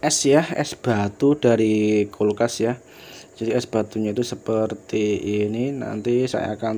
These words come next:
taruh di, eh, kipas yang fan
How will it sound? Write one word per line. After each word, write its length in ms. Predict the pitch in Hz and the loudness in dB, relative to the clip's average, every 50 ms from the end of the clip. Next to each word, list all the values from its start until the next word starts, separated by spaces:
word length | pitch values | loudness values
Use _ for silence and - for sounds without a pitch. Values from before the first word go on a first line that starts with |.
| 104 | -2
taruh 320 | 113 110 110 117 131 131 - | -2 -2 0 0 -2 -2 -2
di, 560 | - - 117 120 123 127 123 120 120 123 120 - - - - - - - - - - - - - | 0 4 4 6 6 6 4 4 4 2 0 -4 -10 -20 -20 -20 -20 -20 -20 -20 -20 -14 -8 -4
eh, 680 | 113 113 113 113 117 117 117 117 117 117 117 120 117 117 | -2 0 2 2 4 4 4 4 4 4 4 4 4 2
kipas 580 | 117 - - 120 117 117 - - 117 117 - - - - - - - - - - - - - - - - 117 | 0 -2 -2 -2 -2 0 0 0 0 0 -2 -4 -8 -10 -10 -10 -8 -8 -8 -8 -8 -10 -10 -10 -6 -2 2
yang 260 | 117 120 117 120 120 120 120 120 120 120 120 120 120 120 117 117 113 - - - - - - - - - - | 2 2 4 2 2 2 2 2 2 2 2 2 2 0 0 -2 -4 -8 -14 -20 -20 -20 -20 -20 -20 -20 -20
fan 560 | - - - - 147 131 131 127 127 127 127 | -18 -6 -2 0 0 2 2 2 0 0 0